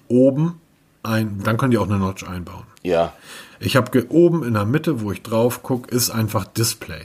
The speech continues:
Speaker 1: So, und die Kamera ist irgendwo an den Rand gewandert, wo sie nicht stört. Das sieht einfach Mist aus, die Kamera in die Mitte zu setzen. Und das kleinste Gerät, ich habe ja im letzten Podcast, ähm, erzählt und auch in dem Testbericht, der irgendwann erscheint, schreibe ich das sehr deutlich.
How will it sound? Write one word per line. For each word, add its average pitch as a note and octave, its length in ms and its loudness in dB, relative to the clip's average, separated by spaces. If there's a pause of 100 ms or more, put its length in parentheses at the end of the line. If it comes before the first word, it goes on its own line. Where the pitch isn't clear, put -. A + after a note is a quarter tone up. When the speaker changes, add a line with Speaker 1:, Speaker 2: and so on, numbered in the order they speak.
(180)
Speaker 1:
So, G#2 160 -4
und G#2 140 -2
die A2 80 0
Kamera B2 380 2
ist G#2 120 0
irgendwo A2 280 2
an F#2+ 80 2
den F#2+ 140 0
Rand A#2+ 240 -2
gewandert, A2 520 2
wo G#2 100 0
sie G2+ 140 0
nicht F#2 160 -2
stört. F2+ 420 -2 (480)
Das - 180 4
sieht A#2+ 180 2
einfach G2+ 320 -2
Mist A#2+ 400 2
aus, A2+ 200 -2
die G2 120 -12
Kamera G#2 340 -4
in F2+ 100 -10
die F2+ 60 -6
Mitte E3 260 -2
zu F3+ 160 -8
setzen. F3 460 -2 (360)
Und F#3+ 220 4
das B2+ 220 4
kleinste A#2+ 500 0
Gerät, F2+ 300 -4
ich G#2 100 -8
habe A#2 140 0
ja A2+ 60 2
im G#2+ 100 2
letzten A#2+ 340 -2
Podcast, A2+ 680 0
ähm, G2+ 260 -4
erzählt A#2+ 480 4
und G#2+ 260 0
auch G2+ 300 -4
in G2 440 0
dem F2+ 280 -6
Testbericht, A#2 600 2
der G#2+ 140 4
irgendwann G#2 300 2
erscheint, G2 480 0
schreibe G2 300 0
ich F#2 80 -2
das F#2+ 160 0
sehr G2 140 2
deutlich. F#2+ 420 -2